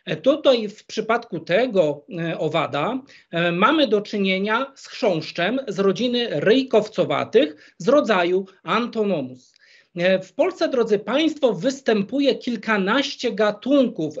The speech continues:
z tego rodzaju. No i chyba każdy z nas gdzieś tam spotkał wokół siebie,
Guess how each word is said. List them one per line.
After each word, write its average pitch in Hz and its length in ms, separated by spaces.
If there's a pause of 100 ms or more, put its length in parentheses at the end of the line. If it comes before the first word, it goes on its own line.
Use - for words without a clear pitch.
(100)
z - 120
tego 208 300
rodzaju. 147 680 (340)
No 285 220
i 302 120
chyba 330 340
każdy 220 540
z 156 100
nas 226 320
gdzieś 190 360
tam 151 260
spotkał 185 720
wokół 139 340
siebie, 226 500